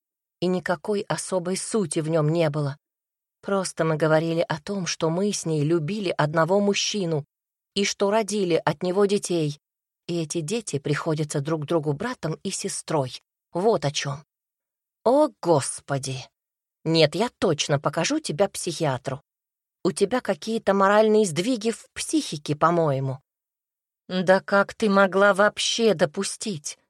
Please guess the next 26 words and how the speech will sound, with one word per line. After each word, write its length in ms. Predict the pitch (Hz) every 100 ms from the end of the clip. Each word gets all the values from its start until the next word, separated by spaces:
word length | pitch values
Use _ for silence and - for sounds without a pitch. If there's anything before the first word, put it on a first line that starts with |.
| _ _ _ _
Как 360 | - 190 202 -
могла 460 | 196 196 196 214
снизойти 560 | 214 202 185 220 208 233
до 160 | 175
общения? 640 | 190 - - 262 185 151 147 _ _ _ _ _ -
Ведь 260 | 180 190
по 80 | -
логике 500 | 190 196 175 170 165
вещей 480 | 160 175 - 196 156
ты 220 | - 196
отстраняться 920 | - 170 - - 180 196 208 151 - 139
от 260 | - 147
нее 240 | 170 165 151
должна 540 | 160 165 156 175 151 - _
и 100 | -
как 240 | 165 185 -
можно 360 | 185 233 254
дальше, 560 | 226 202 170 151 - 160 - _ _ _ -
потому 300 | 165 175 180
что 220 | - 185
ты 360 | - 277 254 151 _ _
законная 720 | - 143 165 - 240 175 147
жена, 360 | 143 180 175 127 _ _ _ -
а 120 | 165
она 200 | 180 196
любовница 840 | 226 202 202 170 165 147 170 151